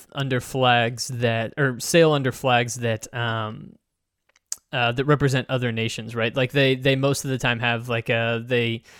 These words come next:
like, fly the flag of, uh, like, the Bahamas or other nations where tax laws are a little bit more lenient and they get away without having to pay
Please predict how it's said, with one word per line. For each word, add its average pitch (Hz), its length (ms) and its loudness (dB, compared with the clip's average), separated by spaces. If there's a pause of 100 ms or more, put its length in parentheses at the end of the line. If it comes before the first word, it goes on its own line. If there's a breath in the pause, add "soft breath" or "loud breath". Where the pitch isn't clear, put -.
(200 loud breath)
like, 120 160 -6
fly 123 220 2
the 120 100 -2
flag 117 300 2
of, 117 240 -4
uh, 120 480 2
like, 135 200 -8
the 151 100 -2
Bahamas 143 600 0
or 131 300 0
other 156 240 4
nations 135 540 -2
where 117 380 2
tax - 400 -4
laws 120 280 2
are 123 60 -2
a 117 60 0
little 120 180 -2
bit 120 140 -4
more 110 160 -4
lenient 151 600 -2
and 117 300 -4
they 117 240 2
get 117 160 -2
away 117 140 0
without 113 280 -4
having 117 260 -2
to 110 40 -4
pay 110 400 -4